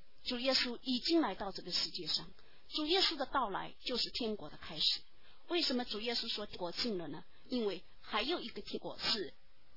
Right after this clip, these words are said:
将来神要在，呃，上，呃，耶稣要在这个地上完全真正面对的时候，所以这个在神学上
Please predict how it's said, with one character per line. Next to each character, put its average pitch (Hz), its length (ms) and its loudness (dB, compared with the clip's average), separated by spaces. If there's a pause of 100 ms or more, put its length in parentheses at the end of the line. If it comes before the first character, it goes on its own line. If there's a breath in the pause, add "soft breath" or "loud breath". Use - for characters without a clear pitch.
(120)
将 269 180 2
来 170 180 0
神 202 480 2
要 202 320 2 (280)
在， - 180 2
呃， 190 500 -2
上， - 280 6
呃， - 100 -2
耶 294 160 4
稣 262 220 0
要 247 180 4
在 220 160 -2
这 185 80 -4
个 - 80 -8
地 214 200 -4
上 156 280 -2 (760)
完 190 260 2
全 170 300 2 (100)
真 320 320 8
正 254 340 2
面 226 300 0
对 180 160 -2
的 - 60 -4
时 - 200 -2
候， - 160 -10 (480)
所 - 200 0
以 233 80 0
这 302 120 2
个 202 220 -2 (100)
在 180 80 -2
神 185 260 2
学 214 160 -2
上 175 280 0